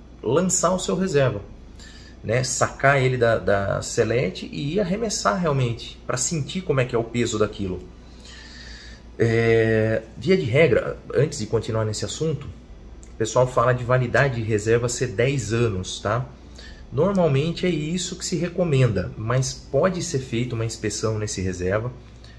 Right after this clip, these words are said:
com um teste de, de resistência de tecido, verificação das costuras,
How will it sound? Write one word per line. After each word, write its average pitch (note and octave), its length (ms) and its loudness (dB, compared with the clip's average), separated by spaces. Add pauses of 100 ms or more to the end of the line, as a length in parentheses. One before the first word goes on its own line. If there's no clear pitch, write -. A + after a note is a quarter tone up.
(140)
com A2 240 -4
um - 20 -4
teste A2+ 460 2
de, G2+ 300 -6
de F#2+ 120 -8
resistência G#2 760 -2
de G#2+ 100 -6
tecido, A2+ 680 -6
verificação A#2+ 800 -2
das B2+ 160 -2
costuras, A#2+ 680 -4